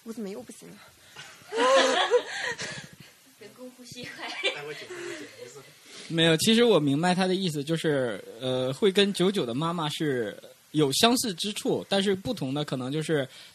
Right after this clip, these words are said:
Speaker 3: 他的妈妈不会把他的这种乐观或者说亲和力表现得那么外向，就是他的外表表现的就是一个很女强人的这样的一个，一个，一个，一个形象，或者是对他，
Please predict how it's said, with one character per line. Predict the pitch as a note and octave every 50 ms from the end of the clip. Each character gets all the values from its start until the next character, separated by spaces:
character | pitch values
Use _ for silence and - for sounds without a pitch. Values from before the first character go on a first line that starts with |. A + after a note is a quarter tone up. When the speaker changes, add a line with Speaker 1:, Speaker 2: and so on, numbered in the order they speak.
| _ -
Speaker 3:
他 | - G3
的 | G3 F#3+
妈 | F3+ F3 E3+ F3
妈 | E3+ D#3+ D3+
不 | C3+ C#3+ C#3
会 | C#3+ - F3+ E3+
把 | D#3 - D3 B2 A2+
他 | A2 B2+ D3 D3
的 | D3 D3 C#3 B2+ B2 A#2+
这 | A#2 - C#3+
种 | B2+ C#3 A#2+ A2 G#2+ G#2 C#3+
乐 | E3+ D#3+ D3
观 | C3+ D3 C#3 C#3 C3+ C3+ C3+ C3+ C3+ D3 -
或 | - D#3
者 | C#3+ B2+
说 | - D3 C#3
亲 | - - F#3+ F#3+
和 | F3+ - B2+
力 | C3 C#3+ C#3 B2+
表 | - D3 B2 F2 A2+
现 | - - F#3+ F3+
得 | D#3 B2+ A#2
那 | A#2+ B2+
么 | A#2+ A#2+ A2+ A2 G2+ E3+
外 | G3 G#3+ D3+ G2+
向， | - - C3 G#2 - - - - - - - - - - _ -
就 | - D#3+ D3
是 | E3 D#3+
他 | D#3 G3+ G#3
的 | G#3 G#3 F#3
外 | F#3+ A#3+ A#3 G3+
表 | D#3 D#3 C3 B2 C3+
表 | C#3+ - C#3 A#2+
现 | C3 D#3+ D3+
的 | D3+ C#3+
就 | D#3 D#3
是 | D#3 D3+
一 | C#3
个 | C3+ D#3 D#3
很 | - C#3+ A#2+ G#2+ - - - _ _ _ _ _ - _
女 | - D3+ D#3 D3+ C3+
强 | - - C#3+ C#3 F3+ A3
人 | G3+ C#3+ C3+
的 | D#3+ F#3
这 | F#3 G3
样 | F#3 E3+ D3
的 | C3+
一 | B2 A#2+ A#2
个， | A2 C#3 B2+ A#2+ A2+ A2 E2+ C#2+ - - _ _ _ _ _ _ _ _ _ _ _
一 | - C3+
个， | B2+ C3+
一 | C3+ C#3 C3+ C3+
个， | D#3 D3+ C#3+ C#3 G#2+
一 | A#2+ B2+
个 | C#3 C#3+ C#3+
形 | - A#2+ G2+ A#2
象， | C3+ C#3+ A#2+ A#2
或 | C3 E3
者 | D3 B2+ A#2
是 | C3 D3+ C#3 C3+ B2+ - - - - - - - _ _ _ _ _ _ _
对 | _ A#3+ A3+ F#3+ F3 D#3+ D3 C#3+ C3
他， | - - - - G#3+ G#3 G#3 G3+ G#3 G#3